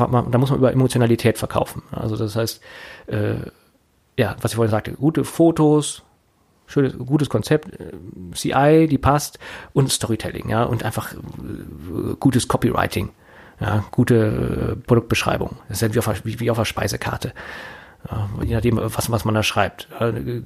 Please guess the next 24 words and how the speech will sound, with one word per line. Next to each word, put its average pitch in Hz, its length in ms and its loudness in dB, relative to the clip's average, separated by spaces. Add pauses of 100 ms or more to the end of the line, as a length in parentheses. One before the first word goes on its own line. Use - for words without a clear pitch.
(600)
zählt 127 260 4
man 127 80 4
einfach 123 180 2
nur 120 140 2
immer 120 120 2
die 123 100 2
Inhaltsstoffe 135 1120 0
des 117 180 2
Essens 160 280 0
auf, 175 560 2
ja, 131 140 4
lustlos 147 540 2
und 120 100 -2
trostlos, 147 540 4
oder 123 120 4
bringt 123 160 4
man - 80 0
Emotionalität 117 760 2
rein 107 160 2
und 104 120 -2
irgendwie 110 160 4
so 101 60 4
ein 98 80 0
Feuer, 113 400 2